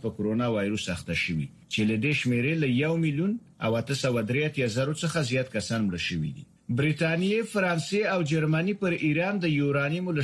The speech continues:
شل فیصدي پخولو څخه د لاس په سر کېدو غږ کړی دی. برټانیې، فرانسې او جرمني د ایران لخوا د یورانیمو شل فیصدي پخول د دوه زره پنځلسم کال اټومي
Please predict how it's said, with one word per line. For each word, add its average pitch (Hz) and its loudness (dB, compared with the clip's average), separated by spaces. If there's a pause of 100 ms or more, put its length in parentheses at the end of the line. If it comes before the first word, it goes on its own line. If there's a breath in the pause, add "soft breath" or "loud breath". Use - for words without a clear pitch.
شل 202 0
فیصدي 170 0
پخولو 147 0
څخه 190 -2
د 156 0 (100)
لاس 127 0
په 123 -6
سر 120 0
کېدو 120 0
غږ 120 0 (120)
کړی 95 0
دی. 76 -4 (320)
برټانیې، 120 0 (240)
فرانسې 123 0 (120)
او 151 2
جرمني 127 2
د 147 -2 (100)
ایران 156 0
لخوا 160 -2
د 151 0
یورانیمو 127 0
شل 156 0
فیصدي 127 0
پخول 127 0
د 147 -2
دوه 139 0
زره 120 0
پنځلسم 113 -2
کال 175 0 (120)
اټومي 127 0